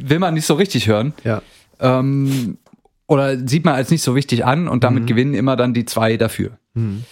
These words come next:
Speaker 1: Und dritte Situation, und die ist natürlich, äh, vor dem Kontext, den ich genannt habe, besonders interessant, dass Informationsquellen für unpassende Informationen, und unpassend heißt wieder,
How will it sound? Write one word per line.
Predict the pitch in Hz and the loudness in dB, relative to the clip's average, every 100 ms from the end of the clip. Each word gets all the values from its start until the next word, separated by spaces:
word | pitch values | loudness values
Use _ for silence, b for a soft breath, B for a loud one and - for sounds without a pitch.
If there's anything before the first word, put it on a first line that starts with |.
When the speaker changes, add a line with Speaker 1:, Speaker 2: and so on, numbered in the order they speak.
| B B B _ | B B B _
Speaker 1:
Und | 160 254 294 - - | 0 2 -2 -6 -4
dritte | 127 180 226 214 214 - _ _ _ _ _ _ _ - | -2 2 2 2 -2 -6 _ _ _ _ _ _ _ -2
Situation, | 147 143 123 147 131 | 2 2 2 0 2
und | 107 | 0
die | 156 | 0
ist | 160 | 2
natürlich, | 143 143 135 - - | 2 2 0 -6 -2
äh, | 135 | -2
vor | - 127 | 0 0
dem | 120 117 | 0 0
Kontext, | 147 170 127 - | 0 0 0 0
den | 110 | 0
ich | - | 0
genannt | 104 107 | -2 0
habe, | - | -2
besonders | 101 107 110 | 0 0 -2
interessant, | - 104 101 123 - b b b b b _ | -4 -4 -2 -2 -6 b b b b b _
dass | 123 151 - - - _ _ _ _ _ _ 147 147 131 | 0 0 -4 -10 -14 _ _ _ _ _ _ 0 2 2
Informationsquellen | 131 - 156 214 226 - - 123 131 165 160 - | 0 2 2 2 -2 -6 -2 0 2 -2 -4 -10
für | - 127 - - | 0 0 0 0
unpassende | 240 302 - - 110 107 95 | 0 0 -2 -2 0 0 0
Informationen, | 80 104 92 95 92 104 107 147 | -4 -4 -2 -4 -4 -2 0 -2
und | 107 104 _ | -4 -6 _
unpassend | 214 247 - 104 107 98 | 0 0 -2 -2 0 -2
heißt | 95 113 - | -2 -2 -2
wieder, | 120 131 143 | 0 0 -2